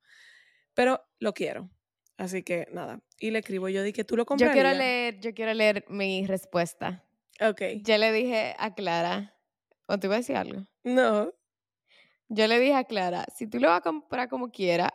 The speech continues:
Speaker 2: aprovecha el descuento. Pero si tú tienes, di que tu concealer full y no lo necesitas y quieres usar tu student budget en otra cosa, ja, ja, ja".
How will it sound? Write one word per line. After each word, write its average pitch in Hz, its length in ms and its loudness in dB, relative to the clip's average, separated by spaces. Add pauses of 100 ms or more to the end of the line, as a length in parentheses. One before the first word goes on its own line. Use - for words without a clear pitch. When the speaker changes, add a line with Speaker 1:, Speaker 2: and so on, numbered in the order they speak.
(120)
Speaker 2:
aprovecha 185 500 2
el 185 100 -2
descuento. 208 760 -2 (560)
Pero 220 580 2
si 277 240 -4
tú 285 180 0
tienes, 185 520 2
di 196 160 0
que 196 140 0
tu 190 160 -4
concealer 226 560 0
full 190 600 -2
y 190 200 0
no 190 160 2
lo 233 100 4
necesitas 226 800 -2
y 196 180 -6
quieres 208 320 0
usar 202 420 0
tu 226 140 -8
student 220 500 -4
budget 190 500 0
en 180 180 0
otra 277 320 2
cosa, 214 460 2 (340)
ja, 202 260 4
ja, 214 220 -4
ja". 185 340 -4